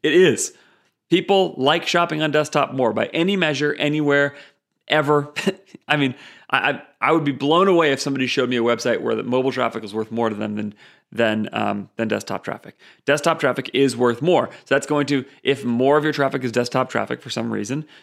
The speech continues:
then it's going to raise your R P C. Number four, demographics, okay?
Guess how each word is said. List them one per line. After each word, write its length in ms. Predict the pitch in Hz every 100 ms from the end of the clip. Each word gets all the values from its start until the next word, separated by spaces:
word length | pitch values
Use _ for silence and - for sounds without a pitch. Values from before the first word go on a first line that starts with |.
| _ -
then 360 | 110 113 110 _ _ _ _ _
it's 200 | - 113
going 240 | - 113 113
to 100 | 113
raise 320 | 107 110 107
your 100 | 113
R 120 | 110
P 160 | - 113
C. 320 | - - - - _ _ _ -
Number 180 | 131
four, 440 | 147 - 226 143 117
demographics, 960 | - 151 151 147 175 170 101 - - - _ -
okay? 320 | 120 143